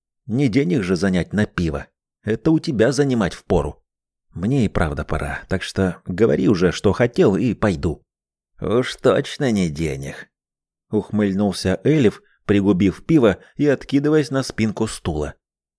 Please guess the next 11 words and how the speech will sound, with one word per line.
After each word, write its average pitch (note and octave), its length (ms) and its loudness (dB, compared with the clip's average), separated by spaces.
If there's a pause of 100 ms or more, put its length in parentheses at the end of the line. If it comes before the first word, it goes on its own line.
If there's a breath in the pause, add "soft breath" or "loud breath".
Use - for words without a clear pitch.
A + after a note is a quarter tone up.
(180)
Я G#2 320 0
невольно A2+ 480 0
вздрогнул G#2 760 0 (220)
от - 240 -6
пронзительного A#2 840 2
холодного A2 600 0
взгляда G#2 600 2 (220 soft breath)
голубых, A2 540 4
совершенно D3 680 -2
трезвых A2+ 600 0
глаз. F2+ 440 0